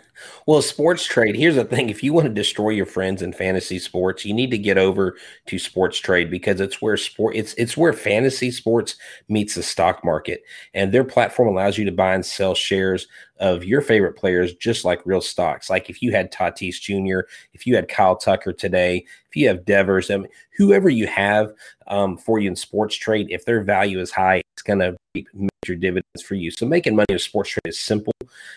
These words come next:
um, by two factors. One is their statistical performance in each game as compared to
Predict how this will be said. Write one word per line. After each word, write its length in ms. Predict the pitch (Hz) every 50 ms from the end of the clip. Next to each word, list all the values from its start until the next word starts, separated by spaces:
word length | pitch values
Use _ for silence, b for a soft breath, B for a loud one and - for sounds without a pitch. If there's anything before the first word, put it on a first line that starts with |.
| B B B
um, 280 | 110 107 104 104 98 95
by 140 | - 110 104 - -
two 200 | - - 143 131
factors. 520 | 131 - 98 87 85 - - - 87 -
One 240 | 95 101 98 117 120 - -
is 120 | 123 -
their 160 | - 107 98
statistical 720 | 92 - - - _ - 110 - - 131 143 143 - - _ -
performance 540 | - 113 - - 104 98 95 92 90 - 95
in 80 | 95
each 240 | 95 101 - - 98
game 260 | 95 101 - - 95
as 140 | 95 92 -
compared 560 | - 98 92 - - - 107 104 104 98 101
to 180 | - - 104